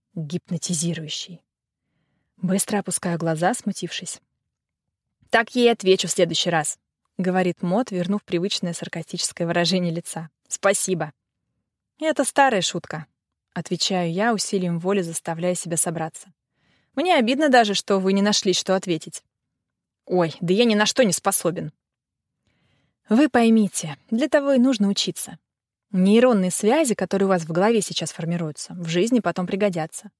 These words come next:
Логика, анализ, память.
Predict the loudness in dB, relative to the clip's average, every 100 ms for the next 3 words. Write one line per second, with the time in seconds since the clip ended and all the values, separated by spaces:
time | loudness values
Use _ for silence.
0 | _ _ _ -4 2 4 4 0 -8 -12
1 | -4 2 4 4 0 -4 -8 -14 _ _
2 | 4 4 2 0 -4 -12